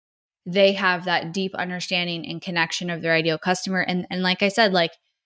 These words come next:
it's not a chore for them to do that. They want to have that. And also, it's constantly evolving, that connection. It's improving, it's shifting, it's changing, because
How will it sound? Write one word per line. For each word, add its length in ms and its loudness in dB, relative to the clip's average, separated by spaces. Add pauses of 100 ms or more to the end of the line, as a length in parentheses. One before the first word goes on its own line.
(180)
it's 140 -10
not 220 2
a 40 -4
chore 480 -2 (160)
for 160 0
them 180 2
to 100 -2
do 180 0
that. 260 -4
They 100 4
want 340 0
to 80 -4
have 280 -2
that. 200 -4 (600)
And 120 2
also, 560 4 (1080)
it's 140 0
constantly 800 -2
evolving, 720 0 (140)
that 220 2
connection. 580 -6
It's 200 -6
improving, 600 -2
it's 180 -6
shifting, 520 2
it's 200 -4
changing, 520 -2
because 440 0